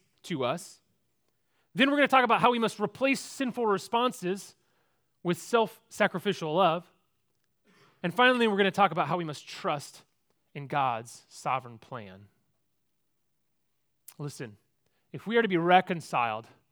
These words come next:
with our brothers and sisters in Christ, if there's gonna be reconciliation in God's family when sin happens, these things must exist.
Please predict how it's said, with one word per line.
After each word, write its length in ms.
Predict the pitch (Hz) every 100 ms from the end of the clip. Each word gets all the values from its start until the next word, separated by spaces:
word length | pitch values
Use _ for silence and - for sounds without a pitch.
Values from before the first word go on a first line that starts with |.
| _ _ _ _ _ -
with 120 | 151
our 80 | 160
brothers 360 | 170 180 156
and 80 | 156
sisters 400 | - 156 156 127
in 80 | 131
Christ, 440 | - 139 101 101
if 60 | 143
there's 220 | 214 214
gonna 100 | 233
be 80 | 208
reconciliation 1000 | 180 196 208 196 - 214 190 196 - 185
in 100 | 160
God's 400 | 156 180 185 -
family 400 | - 196 180 165
when 160 | 147 156
sin 380 | - - 220 180
happens, 720 | 202 202 190 147 151 170 - - -
these 460 | 165 151 262 285 -
things 720 | 180 - 262 233 214 214 - 202
must 520 | 180 220 226 - -
exist. 640 | 185 139 175 147 - -